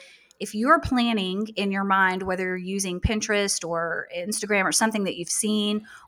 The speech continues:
or maybe these ideas that you have in your head are just your own thoughts that have come to you, I think that the next biggest hurdle is communicating what's in your mind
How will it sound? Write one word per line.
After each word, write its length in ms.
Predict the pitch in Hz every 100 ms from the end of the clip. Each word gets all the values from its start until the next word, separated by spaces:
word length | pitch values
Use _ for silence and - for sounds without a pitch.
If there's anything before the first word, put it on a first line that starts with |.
| -
or 100 | 220
maybe 360 | 208 269 294
these 200 | 214 202
ideas 560 | 190 175 190 214 180 185
that 120 | 156
you 100 | 147
have 180 | 190 185
in 60 |
your 100 | 175
head 320 | 170 196 185 170
are 240 | 160 170 165 -
just 300 | 185 175 -
your 180 | 180
own 220 | 185 185 180
thoughts 560 | 160 156 156 - - - _ -
that 100 | 190
have 120 | 180
come 240 | - 190
to 120 | 185 185
you, 300 | 175 175 190 _ _ _ _ _ _ -
I 100 | 220
think 340 | 220 254 302
that 160 | 269 226
the 100 | 208
next 580 | 185 196 214 262 - - 190
biggest 540 | - 208 202 196 - - -
hurdle 600 | - 247 254 175 175 185 -
is 160 | 196
communicating 720 | - 202 185 220 214 214 185 180
what's 180 | 180
in 140 | 170 170
your 160 | 190
mind 500 | 269 277 285 285 285